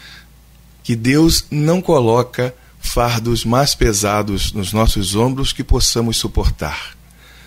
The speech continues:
sempre de acordo com as nossas forças. Não pode ser leve demais, porque senão ficaria fácil demais.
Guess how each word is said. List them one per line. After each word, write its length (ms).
sempre 520
de 140
acordo 400
com 120
as 120
nossas 340
forças. 760
Não 120
pode 280
ser 220
leve 300
demais, 640
porque 180
senão 280
ficaria 400
fácil 440
demais. 680